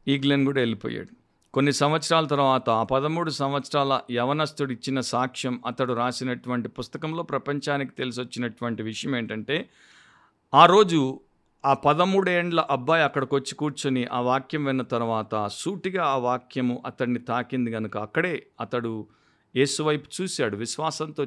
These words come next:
చూశాడు, పాపం ఒప్పుకొని విడిచిపెట్టి రక్షించబడ్డాడు. ఆ బిడ్డ ఎవరో కాదు, చార్లెస్ హ్యాడన్ స్పర్జన్, ప్రపంచ ప్రముఖ బోధకుడు. And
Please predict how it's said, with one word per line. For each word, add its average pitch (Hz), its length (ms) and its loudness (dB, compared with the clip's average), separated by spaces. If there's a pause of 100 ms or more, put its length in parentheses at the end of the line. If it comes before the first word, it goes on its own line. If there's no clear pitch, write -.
(140)
చూశాడు, 127 360 -4
పాపం 123 400 -4
ఒప్పుకొని 127 400 -6
విడిచిపెట్టి 117 460 -6
రక్షించబడ్డాడు. 107 960 -6 (420)
ఆ 120 240 0 (220)
బిడ్డ 123 240 0
ఎవరో 139 380 2
కాదు, 113 340 -2 (160)
చార్లెస్ 135 420 -2 (140)
హ్యాడన్ 120 520 -2
స్పర్జన్, 110 680 -6 (680)
ప్రపంచ 135 540 -4
ప్రముఖ 117 720 -4 (760)
బోధకుడు. 120 640 -2 (140)
And 104 180 -4